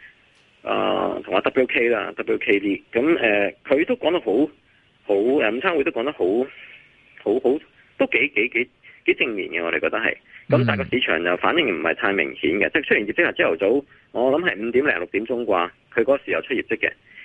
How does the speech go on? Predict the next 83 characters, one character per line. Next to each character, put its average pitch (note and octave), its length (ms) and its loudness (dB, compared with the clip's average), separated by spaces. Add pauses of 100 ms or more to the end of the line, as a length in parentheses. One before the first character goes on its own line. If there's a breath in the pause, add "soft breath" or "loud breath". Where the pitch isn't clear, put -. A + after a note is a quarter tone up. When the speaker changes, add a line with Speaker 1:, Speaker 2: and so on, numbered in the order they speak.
Speaker 1:
咁 F#3 120 2
點 G3 140 4
解 E3+ 60 4
要 D3+ 80 2
捱 G2+ 260 -2
到 A#2+ 120 0
咁 A#2+ 100 -6
夜 G2+ 220 2
呢？ C3+ 260 0
就 A2+ 140 -2
因 C3 120 -2
為， F#2 260 2 (580 soft breath)
誒， F#2+ 320 0
凌 G2 240 0
晨 F#2+ 200 -4
五 B2 40 -6
點 D3 100 2
六 B2+ 140 0
點 G2 160 -2
喎。 C3 140 -2 (200)
咁 D#3 100 0
大 D3+ 100 2
家 D#3 120 0
要 B2 140 2
理 A2 260 0
解 A#2 160 -2
個 C3 140 0
原 E2+ 200 -6
理， F2 120 -2
因 C3 60 0
為 G#2+ 80 2
如 A2 80 2
果 - 60 -4
跟 D#3 200 -2
足 A#2+ 80 -10
嘅 C#3+ 160 0
股 A#2 100 -8
票 G#2+ 240 0
呢， A2+ 120 2
跟 C#3 120 -2
得 C#3 160 -4
深 C#3 100 -2
入 C3+ 100 -2
呢， A2 340 0 (420 loud breath)
你 A2 100 2
係 C3+ 220 2
連 F#2+ 260 -4
嗰 C3 160 0
個 C3+ 160 0
出 - 180 -6
業 C3+ 120 -4
績 - 140 -6
嘅 C3 160 -2
時 G2 80 -4
間 A2 180 0
點 G#2+ 180 -2
都 D3+ 100 2
有， F2 320 2 (120)
有 G2 160 2
意 G2+ 160 -6 (100)
思 C3+ 60 -4
嘅 A#2 160 4
喎。 D2 160 0 (220)
點 D#3+ 160 2
解 F#3 60 2
會 B2+ 120 2
五 - 80 -2
六 B2 260 -6
點 A#2 160 -4
呢？ F3+ 80 0 (520 loud breath)
就 A#2+ 60 2
係 C3 40 2
因 G#3+ 140 2
為 D#3+ 80 2
佢 - 140 -4
要 A#2+ 140 2
等 C3+ 300 -8
到 D#3 120 2
佢 G#2+ 200 -2
嘅 A2 100 -2
母 G2+ 240 0
公 D3+ 260 -4
司 - 160 -4